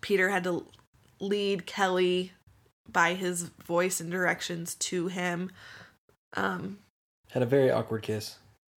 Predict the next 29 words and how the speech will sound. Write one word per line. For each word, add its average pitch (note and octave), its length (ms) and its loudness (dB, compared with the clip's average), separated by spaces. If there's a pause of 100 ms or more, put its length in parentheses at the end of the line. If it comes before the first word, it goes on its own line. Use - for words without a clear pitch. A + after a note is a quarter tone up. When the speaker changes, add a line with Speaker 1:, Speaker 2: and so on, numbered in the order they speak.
(260)
Speaker 1:
Yeah. A3 420 0 (400)
Every, D4 320 2
it B3 100 2
just D4 220 2
felt A#3 280 6
awkward F#3 440 2
and F3 160 -4
forced, G3 540 2
Speaker 2:
It C3 60 2
Speaker 1:
and - 120 4 (100)
Speaker 2:
did. B2 40 -4 (400)
Speaker 1:
like, - 200 2
Peter A3+ 260 6
was G#3+ 140 6
into G#3+ 280 2
it G#3 260 6
and F#3+ 160 2
was F3+ 160 -2
really F#3+ 240 6
wanting F#3 280 0
her F#3 160 -2
to F#3 80 2
be F3 140 0
into F#3 260 -2
it, F3+ 40 0
and F3 100 -4
she F3+ 140 -2
just E3 240 -2
wasn't. C3+ 440 -2